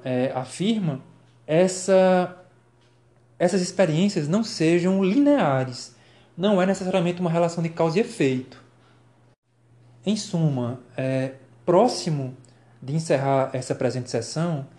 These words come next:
o Jurandir Malherba vai fazer questão, né, vai reforçar o ponto de que é imperativo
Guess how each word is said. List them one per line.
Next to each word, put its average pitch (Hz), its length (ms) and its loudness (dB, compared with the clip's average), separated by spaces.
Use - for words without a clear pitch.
o 170 160 2
Jurandir 175 300 2
Malherba 165 360 2
vai 165 180 2
fazer 160 380 0
questão, 165 640 -2
né, 147 160 0
vai 143 140 -2
reforçar 156 840 0
o 196 80 -4
ponto 139 580 -2
de 175 100 -4
que 185 240 0
é 175 260 4
imperativo 196 1000 0